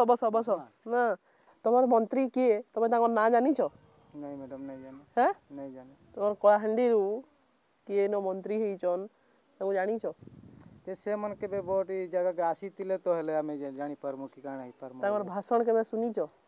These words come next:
Speaker 2: ହଁ, ଭାଷଣ ମାନେ କହି ଦଉଛନ୍ ସେମାନେ।
Speaker 1: କାଣା କହିସନ୍?
Speaker 2: ଯେ ତମର ଗାଁ ଆମର କଳାହାଣ୍ଡିରେ ବିକାଶ ହେଇଗଲା।
Speaker 1: ହଁ।
Speaker 2: କି ଯଦି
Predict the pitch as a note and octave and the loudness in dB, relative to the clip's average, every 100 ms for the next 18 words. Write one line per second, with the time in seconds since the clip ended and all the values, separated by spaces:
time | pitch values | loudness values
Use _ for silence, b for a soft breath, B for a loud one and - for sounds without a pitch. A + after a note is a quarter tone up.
0 | _ D3+ D#3 F#3 A3 A#3+ B3+ B3 A#3 G3+ | _ -6 0 0 0 -2 -2 0 0 2
1 | F3+ D#3+ D3+ D3 C#3 B2+ B2+ _ _ A#3+ | 0 -2 -6 -6 -6 -8 -16 _ _ 0
2 | B3+ - G3 E3 D#3 - _ _ _ G3 | 0 0 -8 -8 -10 -10 _ _ _ -8
3 | - G#3 G3+ G3+ G3+ F3 F#3+ G3 F#3+ F#3+ | -2 -2 -2 -2 -2 -2 -2 0 -2 -4
4 | F3+ F3+ F3+ F3+ F3+ E3 D#3 G3+ F#3+ - | -4 -2 -2 -2 -8 -10 -6 -4 -4 -4
5 | F#3+ F3+ D#3 C3 C3 - G3+ E3+ - _ | -4 -4 -4 -6 -8 -6 -4 -4 -10 _
6 | - F3+ F3 E3 | -10 -8 -6 -10